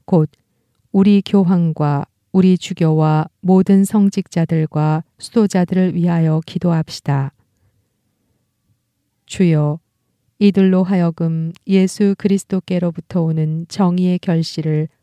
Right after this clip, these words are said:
풍부히 지니고 하느님께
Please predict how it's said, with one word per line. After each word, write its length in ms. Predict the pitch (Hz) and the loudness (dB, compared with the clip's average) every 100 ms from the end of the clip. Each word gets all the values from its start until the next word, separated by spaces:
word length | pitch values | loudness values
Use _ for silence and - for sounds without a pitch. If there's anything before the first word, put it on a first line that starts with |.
| _ | _
풍부히 500 | - 226 196 196 180 | -8 -6 -2 0 0
지니고 640 | - 175 165 - 156 147 143 _ _ _ _ _ _ _ _ _ _ | -2 -4 -4 -4 -6 -4 -6 _ _ _ _ _ _ _ _ _ _
하느님께 880 | - 208 190 180 165 - 160 151 151 | -6 -2 0 -2 -4 -6 -6 -4 -4